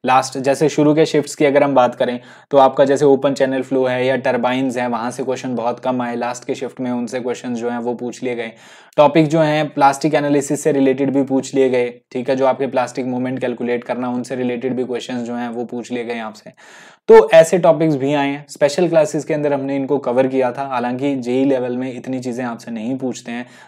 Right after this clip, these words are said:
जितनी आपसे यहाँ पे पूछी गई लास्ट वाली शिफ्ट के अंदर। बाकी अगर मैं बोलूँ कि जो मॉर्निंग शिफ्ट थी वो मॉडरेट थी, ना तो वो ईजी थी ना वो टफ थी, मॉडरेट सा था। लास्ट शिफ्ट को हम कह सकते हैं कि लगभग टफ था।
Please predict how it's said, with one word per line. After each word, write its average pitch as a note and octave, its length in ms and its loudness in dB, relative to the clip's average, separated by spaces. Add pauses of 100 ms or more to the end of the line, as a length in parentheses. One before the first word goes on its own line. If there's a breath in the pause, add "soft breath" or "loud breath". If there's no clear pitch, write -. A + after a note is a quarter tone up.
(100)
जितनी B2 320 -4
आपसे A#2 340 -8
यहाँ A2+ 240 -8
पे A#2+ 100 -8
पूछी A#2 300 -8
गई C3 140 -4
लास्ट C3 360 0
वाली A#2 200 -6
शिफ्ट A2 260 -14
के - 100 -18
अंदर। G#2 220 -14 (340 loud breath)
बाकी C#3+ 300 6
अगर F#3 200 6
मैं F#3 140 2
बोलूँ F3 320 4
कि D#3+ 80 0
जो D#3 100 2
मॉर्निंग D3+ 360 0
शिफ्ट D#3 320 -4
थी E3 140 6
वो D3+ 340 4
मॉडरेट C#3 480 2 (100)
थी, C#3+ 100 -2
ना C3 160 -2
तो C3+ 120 -2
वो C#3 120 2
ईजी C3 240 -2
थी C3+ 200 -10
ना B2+ 140 -4
वो A#2+ 120 -4
टफ A#2 320 -8
थी, C3+ 60 -4
मॉडरेट A#2+ 420 -6
सा C#3 100 -8
था। C3 200 -8 (380 loud breath)
लास्ट F3 240 6
शिफ्ट E3+ 180 0
को D#3+ 120 2
हम D3+ 120 0
कह C3 160 0
सकते B2+ 280 -6
हैं E3+ 360 -8 (180)
कि G3+ 120 0
लगभग C#3+ 440 2
टफ A#2+ 180 -4
था। F#2+ 220 -14